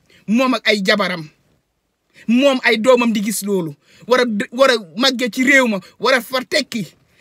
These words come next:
Macky yow bu méttee nga ñëw fii. Bu méttee nga génn ñëw. Boo yaa, boo nekkul Europe nekk États-Unis. Sonko Sénégal rek la am. Sonko ay doomam Sénégal rek la ñu am. Macky lu, lu waral lu ñaaw.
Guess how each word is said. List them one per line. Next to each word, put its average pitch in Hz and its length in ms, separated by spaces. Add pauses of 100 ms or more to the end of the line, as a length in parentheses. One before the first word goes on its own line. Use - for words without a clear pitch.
(140)
Macky 311 300
yow 311 160
bu 359 160
méttee 330 500 (220)
nga 269 140
ñëw 277 240
fii. 339 400 (1300)
Bu 339 140
méttee 392 400
nga 262 120
génn 277 420 (100)
ñëw. 254 300 (380)
Boo 240 180
yaa, 247 260
boo 262 160
nekkul 262 300
Europe 320 180
nekk 247 240
États-Unis. 175 520 (340)
Sonko 254 380
Sénégal 240 420
rek 226 160
la - 120
am. 107 120 (400)
Sonko 254 320
ay 233 120
doomam 240 260
Sénégal 233 400
rek 262 160
la 175 80
ñu 160 80
am. 139 200 (720)
Macky 214 260
lu, 269 160
lu 285 380
waral 285 240
lu 240 140
ñaaw. 196 400